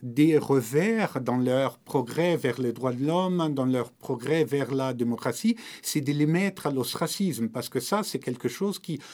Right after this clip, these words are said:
renforcerait encore cette... Euh... Euh, cette, euh, ce, cette, euh, réversion dans, dans, dans les progrès.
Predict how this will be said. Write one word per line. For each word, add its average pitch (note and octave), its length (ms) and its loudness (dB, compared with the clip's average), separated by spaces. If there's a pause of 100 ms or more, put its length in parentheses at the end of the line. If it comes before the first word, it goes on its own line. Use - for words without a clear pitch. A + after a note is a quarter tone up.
(120)
renforcerait D3+ 1040 -2 (300)
encore G3+ 580 2
cette... - 560 2
Euh... C#3+ 800 4 (440)
Euh, C3 520 0
cette, - 560 -4
euh, C3+ 540 -2
ce, B2+ 420 0
cette, - 400 -6
euh, B2+ 200 4
réversion C#3 680 2
dans, D3 380 4
dans, C3+ 360 0
dans C3 140 0
les B2+ 160 2
progrès. E3 400 -2